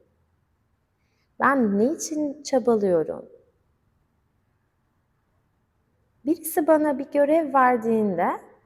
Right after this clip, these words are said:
ben neden onu yapmaktan imtina ediyorken kendimi buluyorum?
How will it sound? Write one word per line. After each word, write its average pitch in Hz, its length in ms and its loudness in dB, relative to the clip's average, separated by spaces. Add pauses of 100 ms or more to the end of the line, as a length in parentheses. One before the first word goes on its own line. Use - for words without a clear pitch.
(1900)
ben 339 280 0
neden 349 460 -6
onu 320 400 -4 (600)
yapmaktan 254 720 -2
imtina 233 600 0
ediyorken 180 600 -4
kendimi 175 520 -6
buluyorum? 165 500 -8